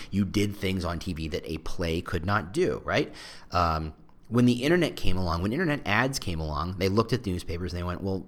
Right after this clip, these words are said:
they have those ads and they're in this shape and they stick them in the columns and the sides of newspapers, so let's just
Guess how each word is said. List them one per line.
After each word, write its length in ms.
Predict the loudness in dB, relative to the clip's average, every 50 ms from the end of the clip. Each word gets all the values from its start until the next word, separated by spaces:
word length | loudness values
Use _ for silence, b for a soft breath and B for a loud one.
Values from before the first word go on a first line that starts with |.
| -8 -6
they 100 | -4 -2
have 180 | 0 0 0 0
those 180 | 0 -2 -2 -4
ads 420 | -4 -2 -2 0 0 0 -2 -2 -2
and 100 | -4 -4
they're 80 | -4
in 120 | -4 -2 -2
this 100 | -2 -2
shape 400 | -2 -2 0 0 0 -2 -2 -6 -8 B B B B B B
and 100 | -6 -4
they 60 | -4 -2
stick 300 | -2 -2 -4 -4 -4 -4
them 120 | -4 -2
in 80 | -2 -2
the 80 | -4
columns 540 | -6 -8 -6 -4 -2 0 0 0 0 -2 -2
and 100 | -4 -6
the 40 | -6
sides 340 | -4 -4 -2 -2 -2 -4 -2
of 100 | 0 2
newspapers, 460 | 2 2 2 0 -4 -4 -4 -4 -4
so 80 | -2
let's 180 | -2 0 0 0
just 180 | -2 -2 -2